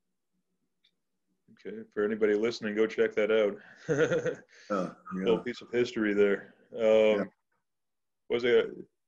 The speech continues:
Speaker 1: so was the, uh, was the A and P and new zoning, uh, among the proudest accom-, or the best accomplishments for you during the first stint?
Speaker 2: Well, that was actually, it, that happened prior to my arrival.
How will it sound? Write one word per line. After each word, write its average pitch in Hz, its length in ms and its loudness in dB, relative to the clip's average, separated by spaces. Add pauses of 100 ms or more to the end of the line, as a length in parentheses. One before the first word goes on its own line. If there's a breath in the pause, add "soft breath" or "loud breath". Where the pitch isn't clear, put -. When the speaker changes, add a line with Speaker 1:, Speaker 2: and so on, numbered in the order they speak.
(600)
Speaker 1:
so 123 200 0
was 120 160 0
the, 120 340 4
uh, 113 60 2
was 110 120 -4
the 117 200 4
A - 20 4
and 131 100 -6
P 139 160 0
and 127 80 0
new 123 140 -2
zoning, 123 480 0
uh, 107 240 4 (220)
among 113 200 -2
the 107 60 -2
proudest 117 400 0
accom-, 123 420 -2
or 117 140 0
the 104 60 -2
best 113 240 0
accomplishments 120 580 -4
for 123 140 -8
you 120 100 -2
during 117 220 -2
the 113 60 -8
first 113 280 -6
stint? 131 260 -8 (540 soft breath)
Speaker 2:
Well, 160 220 6
that 170 100 4
was 147 140 -4 (180)
actually, 143 280 -4
it, 123 260 -4 (260)
that 131 220 -2 (100)
happened 131 400 -6
prior 120 440 -4 (100)
to 113 160 -12
my 104 300 -8 (460)
arrival. 98 480 -4